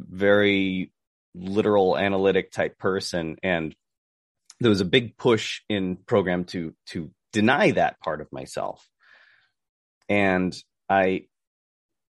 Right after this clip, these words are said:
you know, y-, I'm sure many of you have heard at some point the, you know, the phrase, you, like, "You're too smart for your own good," or "You can be too smart for your own good" in program. And I just hated that. I mean, I think it's natural to hate that, but I really <laughs> hated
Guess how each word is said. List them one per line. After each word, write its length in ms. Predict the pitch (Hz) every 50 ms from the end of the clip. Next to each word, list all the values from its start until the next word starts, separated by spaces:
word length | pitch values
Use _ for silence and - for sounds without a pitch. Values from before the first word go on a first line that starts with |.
| _ _ _ _
you 100 | - 113
know, 200 | 107 87 80 80 -
y-, 200 | 98 104 - -
I'm 240 | 95 98 101 98 95
sure 540 | 92 - - 135 127 117 107 104 101 101 - _ _ _ -
many 300 | 98 110 110 110 110 107
of 80 | 95
you 140 | 98 95 95
have 100 | 87 -
heard 260 | - 113 104 101 95
at 120 | 90 - -
some 200 | - 107 101 95
point 380 | - 95 90 85 82 80 - -
the, 360 | 90 90 87 85 82 85 87 - _ -
you 80 | 95 90
know, 120 | 82 80
the 60 | 80
phrase, 500 | - - - 92 85 82 82 82 82 -
you, 120 | 85 85 78
like, 180 | 85 82 71
"You're 100 | 82 78
too 160 | - 92 87
smart 380 | - - - 92 90 82 - -
for 80 | - 85
your 180 | 80 80 80
own 140 | 80 80 80
good," 320 | 78 90 85 80 78 78
or 60 | 82 82
"You 140 | 80 80
can 120 | - 87 78
be 120 | 80 85
too 160 | - - 87
smart 340 | - - - 92 90 - -
for 80 | - 90
your 200 | 85 82 82 80
own 160 | 78 80 78
good" 260 | - 98 98 95 87
in 140 | 85 80 78
program. 640 | - - 80 82 76 80 78 76 76 73 76 78 - _ _ _ _ _ - - - - - _ _ _ _ _ _ _ _ _ _ -
And 120 | 101 110
I 200 | 117 131 180 220
just 480 | 180 113 - - - - - - - -
hated 400 | - - - 95 127 117 85 67
that. 180 | 67 65 62 76
I 60 | 92
mean, 140 | 98 92 87
I 180 | 73 - 87
think 240 | - - 90 - - _ -
it's 220 | - - - -
natural 360 | - - 113 113 - - 65 -
to 120 | - -
hate 220 | 85 85 82 -
that, 180 | - - 57 -
but 100 | - 78
I 80 | 92 127
really 460 | 120 78 71 78 92 101 90 76 76
<laughs> 20 | 71
hated 320 | - 107 - - -